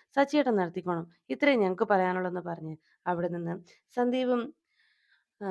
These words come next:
ആ, ധനുഷും സച്ചിയോട് പറയുമ്പോ സച്ചി പറഞ്ഞു, "ഉം, എന്തായാലും നാളത്തെ ഈ ഐഡിയ വർക്കൗട്ട് ആയാൽ മതിയായിരുന്നു" എന്ന് പറഞ്ഞ് സന്തോഷത്തോടെ തുള്ളിച്ചാടി സച്ചി അകത്തേക്ക് പോന്നു.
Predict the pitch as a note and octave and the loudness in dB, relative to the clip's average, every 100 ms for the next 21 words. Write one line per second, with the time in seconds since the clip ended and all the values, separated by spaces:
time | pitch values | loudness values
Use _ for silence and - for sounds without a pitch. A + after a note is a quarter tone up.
0 | F#3 - G3 - - _ _ _ - G#3+ | -4 -2 -4 -4 -10 _ _ _ -4 -2
1 | G#3 G3+ F#3 D#3 _ _ - C4 C4+ C4 | -2 -2 -6 -8 _ _ -6 -2 0 0
2 | B3+ F#3+ F#3 F3+ D#3+ D#3+ _ E3+ E3+ F3+ | 2 0 0 -4 -8 -12 _ -14 -12 -8
3 | F#3 F3 E3 - G3 F#3 E3 D#3+ _ _ | -8 -6 -10 -10 -8 -6 -8 -12 _ _
4 | F3+ E3 E3+ E3+ F3 F3+ F#3+ - - - | -10 -6 -6 -6 -6 -6 -8 -12 -20 -8
5 | F#3 F3+ F#3 F#3 A3+ A3 A3+ A3+ B3 A3 | -4 -2 -2 0 0 0 -4 -2 0 0
6 | G#3 A3+ G#3+ - F#3+ F#3+ A#3 A#3 A3 G#3+ | 0 2 0 0 -2 0 2 4 4 4
7 | G3 E3+ F3+ G3 G3 F#3+ F#3 E3+ E3 D#3+ | 2 -2 -2 -2 -2 -4 -4 -4 -6 -8
8 | _ _ - A#3 A#3+ B3+ B3 A3+ A3+ G3+ | _ _ -2 2 2 2 0 -2 -2 -4
9 | G#3 G3+ F#3 F3+ F3 G3+ G3+ F3 D#3+ E3+ | -4 -4 -4 -6 -8 -8 -6 -6 -6 -12
10 | E3 D#3+ D3+ | -14 -16 -16